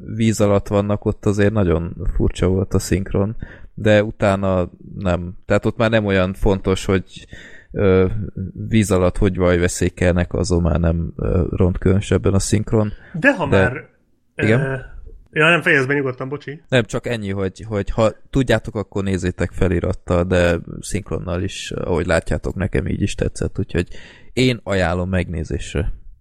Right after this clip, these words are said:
Speaker 2: De ha már fölemlegetted a szar szinkront most, akkor én azonnal belecsapnék a lecsóba, hogy törjük meg kicsit a szokásos,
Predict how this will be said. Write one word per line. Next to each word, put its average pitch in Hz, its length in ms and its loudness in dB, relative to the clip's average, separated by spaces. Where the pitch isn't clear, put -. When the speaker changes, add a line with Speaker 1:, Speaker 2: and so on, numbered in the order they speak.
Speaker 2:
De 170 100 0
ha 160 120 -2
már 160 180 0
fölemlegetted 135 760 0
a 120 40 -4
szar 127 300 -4
szinkront 120 540 -6
most, 127 220 -6
akkor 143 340 2
én 147 200 4
azonnal 151 400 4
belecsapnék 127 540 0
a 135 60 -2
lecsóba, 135 320 2
hogy 123 100 -4
törjük 139 300 6
meg 123 140 0
kicsit 123 260 -8
a 117 40 -6
szokásos, 123 640 -2